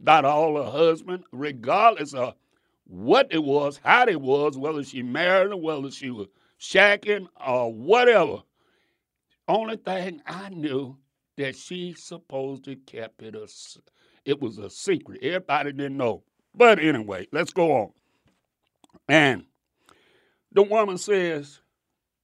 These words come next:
in the conversation, like I said, they didn't put it there. Uh, the woman said, You said that we, let, let's go back and read it.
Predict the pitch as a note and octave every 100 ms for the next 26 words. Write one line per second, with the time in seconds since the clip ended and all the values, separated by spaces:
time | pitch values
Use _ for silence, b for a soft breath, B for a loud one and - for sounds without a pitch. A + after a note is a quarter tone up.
0 | _ A2+ C#3 F#3 F#3+ A3+ A#3 B3 - D4
1 | A3 D#3+ C3+ C3 _ A2 A#2 B2+ - D#3+
2 | C3 D3 F3+ - B3+ A3+ C3+ C#3 C3+ _
3 | _ _ _ _ _ _ C#3+ D3 C#3 C#3
4 | D3 A3+ A#3 - F#3 E3 E3 _ _ _
5 | _ _ _ _ _ B2+ D3+ C4+ D4+ -
6 | F#3 E3 D#3+ - - _ b b b b
7 | _ _ - D3+ D3+ C#3+ E3+ G#3+ F#3+ F#3
8 | - _ _ _ _ D#3 F3 C#3+ F3+ C#3
9 | - D3 C#3+ A#2 B2+ C3 A#2+ A2